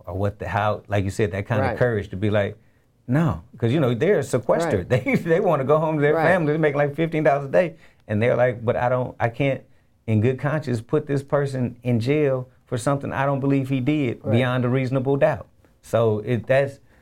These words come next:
Speaker 1: that, like, Mitt Romney doing that, and, and he's what, one of, what,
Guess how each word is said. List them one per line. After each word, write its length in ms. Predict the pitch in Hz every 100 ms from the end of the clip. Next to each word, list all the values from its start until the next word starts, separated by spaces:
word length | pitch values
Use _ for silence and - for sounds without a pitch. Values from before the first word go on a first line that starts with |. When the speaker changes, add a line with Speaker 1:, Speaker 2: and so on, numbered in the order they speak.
| -
Speaker 1:
that, 280 | 113 147 -
like, 160 | 104 104
Mitt 180 | 127
Romney 320 | 123 127 123 110
doing 440 | 95 110 123 113
that, 280 | 107 101 - _ _ 110
and, 180 | 101 - 101
and 120 | 90
he's 180 | 131 117
what, 260 | 90 82
one 220 | 95 110
of, 200 | 95 87 90 -
what, 180 | 92